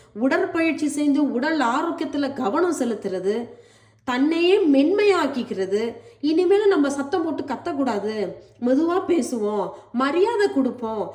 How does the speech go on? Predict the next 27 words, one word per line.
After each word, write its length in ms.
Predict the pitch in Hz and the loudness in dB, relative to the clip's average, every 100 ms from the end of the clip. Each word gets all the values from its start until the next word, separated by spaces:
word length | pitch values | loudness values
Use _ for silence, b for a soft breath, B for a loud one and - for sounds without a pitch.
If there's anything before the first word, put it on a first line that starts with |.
| B | B
இந்த 440 | 254 294 339 453 508 | 0 4 4 2 0
மாதிரி 420 | 359 320 403 415 339 | 0 0 0 2 2
நீங்க 340 | 285 240 240 | 0 -2 -4
இடு-, 260 | - 262 - - | -6 -14 -16 -4
இந்த 320 | 262 294 349 | 2 2 2
மாதிரி 340 | 359 359 415 359 | 0 2 6 6
நீங்க 100 | 277 | 4
இருக்கிறதுனால 1040 | 247 330 480 466 359 277 220 208 196 302 - | 2 2 2 2 2 0 -2 -2 -2 -4 -6
பார்ப்பவர்களை 1500 | 294 269 453 523 - - 427 403 370 349 311 320 302 320 427 359 | -2 0 0 -2 -6 -6 -2 0 2 2 0 0 0 0 0 0
நீங்க 360 | 277 302 294 | 0 2 0
வந்து 180 | 294 381 | 2 2
ஈர்ப்பீங்க. 640 | 277 294 381 - 269 196 - | 2 4 2 4 0 0 -6
You 300 | 208 277 - | -4 -4 -4
attract 600 | 269 - - 508 508 - | -8 -10 -6 -4 -4 -2
people. 320 | 311 - 175 - - - - _ _ _ _ _ b b b b | -2 -2 -6 -8 -18 -20 -20 _ _ _ _ _ b b b b
அப்ப 200 | 277 - | -4 0
அதன் 360 | 269 285 392 403 | 2 2 2 6
மூலியமாக 560 | 392 339 311 302 302 320 330 330 - | 4 4 2 2 2 0 0 0 -2
இன்னும் 340 | 269 294 339 302 | 0 2 2 0
உங்ககிட்ட 400 | 269 262 269 294 | 0 -2 0 0
வந்து 220 | 269 269 | 2 2
ம-, 300 | 247 - 226 B - | 0 -4 -10 B -8
மற்ற 380 | 247 254 285 | -6 -4 -2
மக்கள் 400 | 262 247 - 330 | -2 -2 -4 -2
வந்து 180 | 277 269 | 0 2
உங்ககிட்ட 320 | 269 220 226 262 | 0 -2 -2 -2
பேசுறது, 760 | 254 240 269 262 202 190 220 | 0 0 0 -2 -2 -2 -2